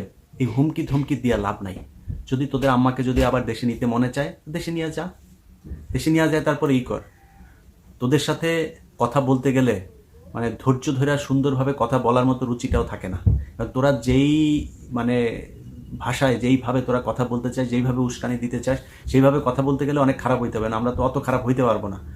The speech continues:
তাই সুন্দর করে বললাম যে, "বাবা, দেশে আয়, তোর মাকে নিয়ে যদি আসতে চাস, তোর মাকেও নিয়ে আয়,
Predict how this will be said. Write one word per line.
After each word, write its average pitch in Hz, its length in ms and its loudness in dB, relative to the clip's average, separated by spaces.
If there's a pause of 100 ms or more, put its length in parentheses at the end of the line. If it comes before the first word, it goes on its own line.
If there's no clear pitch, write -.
(340)
তাই 120 120 -2
সুন্দর 147 320 0
করে 127 160 0
বললাম 101 380 -2 (200)
যে, 110 60 -6
"বাবা, 110 340 0 (340)
দেশে 110 260 -6
আয়, 135 160 -4 (240)
তোর 117 100 -4
মাকে 120 260 0
নিয়ে 123 200 2
যদি 123 160 -2
আসতে 123 260 -2
চাস, 131 220 -4
তোর 123 100 -4
মাকেও 117 300 -2
নিয়ে 120 180 2
আয়, 127 160 0